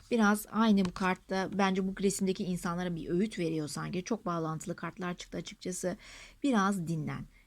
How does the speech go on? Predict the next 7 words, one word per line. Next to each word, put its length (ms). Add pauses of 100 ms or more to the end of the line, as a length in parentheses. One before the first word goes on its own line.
(120)
Biraz 380
nefes 400
al. 140 (240)
Biraz 240
sorumluluklarını 600
başkasıyla 560
paylaş. 480